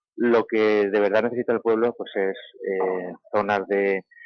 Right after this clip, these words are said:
de mayor dotación para suelo educativo, para que se pueda implantar un segundo colegio, eh, que se modernicen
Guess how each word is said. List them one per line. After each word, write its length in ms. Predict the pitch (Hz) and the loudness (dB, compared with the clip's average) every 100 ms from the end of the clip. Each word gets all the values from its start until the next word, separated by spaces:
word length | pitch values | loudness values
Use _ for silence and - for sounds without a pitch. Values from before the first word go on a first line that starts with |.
| - _ _ _ _ - | -20 _ _ _ _ -4
de 240 | 107 107 | 0 0
mayor 420 | 107 104 107 95 | 0 0 0 0
dotación 580 | 101 104 - 113 107 98 | -2 -2 -2 -4 -4 -4
para 220 | 107 101 | -4 -4
suelo 220 | - 104 | -2 -2
educativo, 720 | 104 101 101 139 139 127 127 123 | 0 0 -2 0 4 4 4 0
para 200 | 110 101 | -4 -4
que 220 | 104 95 - | -6 -8 -10
se 80 | |
pueda 180 | 101 101 | -8 -6
implantar 340 | 98 101 101 98 | -6 -8 -8 -10
un 60 | |
segundo 300 | - 95 95 | -12 -14 -8
colegio, 580 | 98 117 - 107 110 110 _ _ _ _ - | -2 -2 -2 0 0 -2 _ _ _ _ -6
eh, 520 | 107 101 98 95 95 | -2 0 0 -2 -4
que 100 | - 104 | -8 -8
se 100 | 107 | -6
modernicen 1000 | 104 101 101 104 104 107 104 101 101 | -4 -4 -4 -6 -2 -2 -2 -4 -8